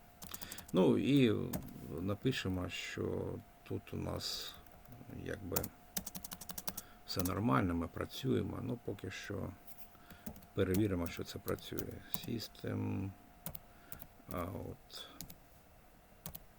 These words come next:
Println.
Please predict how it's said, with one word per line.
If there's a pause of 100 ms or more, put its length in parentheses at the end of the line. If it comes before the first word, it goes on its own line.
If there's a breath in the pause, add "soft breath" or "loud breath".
(1400 loud breath)
Println.